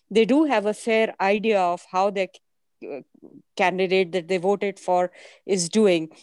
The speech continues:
So do you think that over the time period that you studied, there has been a change in voter preferences, um, because of that? Thank you.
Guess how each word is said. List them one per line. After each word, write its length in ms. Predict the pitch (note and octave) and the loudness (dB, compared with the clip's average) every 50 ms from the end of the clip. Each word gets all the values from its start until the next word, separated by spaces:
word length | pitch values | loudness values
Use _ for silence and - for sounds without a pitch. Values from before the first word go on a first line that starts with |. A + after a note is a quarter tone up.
| _ _ _ _ - - | _ _ _ _ -8 -2
So 140 | - B3 A3+ | 0 2 2
do 100 | F#3+ A#3+ | 4 4
you 140 | B3 D4 | 4 4
think 440 | D#4 D#4 F4 F4+ E4+ E4+ E4+ - - - - - | 2 2 0 0 0 0 0 -4 -8 -12 -4 0
that 280 | A#3 A3+ A3+ A#3 A3+ _ - - | 2 2 2 0 -2 _ -6 -4
over 240 | - G#3+ G3 A#3 | -2 0 0 0
the 140 | A3 F#3+ A3+ | 0 -2 -2
time 320 | - A3 G#3 G3+ A3 G#3+ G3+ | 0 0 0 0 0 -2 -2
period 460 | - A3+ A3 G#3+ G#3+ G#3+ G#3+ F#3+ F3 | -2 -2 0 2 2 2 0 0 0
that 220 | G3 F#3+ F#3+ - | 0 0 0 -4
you 200 | G#3 G#3 A3+ B3+ | -6 -4 -4 -4
studied, 720 | - - - - - G3 G3 F#3 G3+ G#3 G#3 G#3+ F#3+ F#3 E3+ - _ - | -6 -8 -8 -4 -2 -2 0 0 0 0 0 -2 -2 -6 -10 -12 _ -8
there 260 | E3+ E3 G3 G3 G3 | -2 2 2 2 2
has 400 | F#3 F3 E3+ E3+ F3+ F#3+ F3+ - | 0 -2 -2 -2 -2 -2 -4 -6
been 320 | - A3+ A3 A3 A3 A3 - _ _ _ _ - - | -6 -4 -4 -4 -6 -8 -12 _ _ _ _ -12 -12
a 60 | F3+ | -12
change 500 | _ - - F#3+ F3 F#3+ G#3 A3+ A#3 A#3+ | _ -8 -6 -4 -4 -4 -4 -4 -4 -4
in 240 | C4 A#3 A#3+ A#3 G#3+ | -4 -4 -6 -6 -6
voter 320 | G3 G3 G#3+ G#3 - A#3 | -6 -6 -4 -4 -6 -8
preferences, 1160 | A3+ - G3+ G3+ G3+ - - - A3 A3 A3 G#3 - - A3+ G#3+ G#3+ G#3+ G#3+ G#3+ G#3 - - - _ _ _ _ _ _ _ _ - | -6 -4 -4 -4 -4 -4 -4 -6 -4 -4 -6 -6 -6 -2 -2 0 0 0 -2 -4 -6 -10 -14 -16 _ _ _ _ _ _ _ _ -8
um, 680 | F#3+ F#3+ F#3+ F#3 F#3 F#3 F#3 F#3+ F#3 F#3 F#3 F3 - _ - B2 - - A#1+ F#2+ C#3+ D#3+ | -6 -4 -4 -4 -4 -4 -6 -6 -6 -8 -8 -10 -12 _ -16 -16 -16 -14 -14 -8 -4 -2
because 400 | G3+ G3 - G#3 G3 G#3 G3+ G#3 | 0 2 4 4 4 4 4 2
of 160 | G3+ - - | 2 2 2
that? 380 | G#3+ G#3 G#3+ B3 D4+ - - _ _ _ - | 0 2 2 0 -2 -6 -14 _ _ _ -8
Thank 380 | G#3+ G3 D#3+ F3 D#3+ - - D3+ | -6 -6 -6 -8 -10 -14 -14 -14
you. 180 | B2+ - - | -14 -14 -16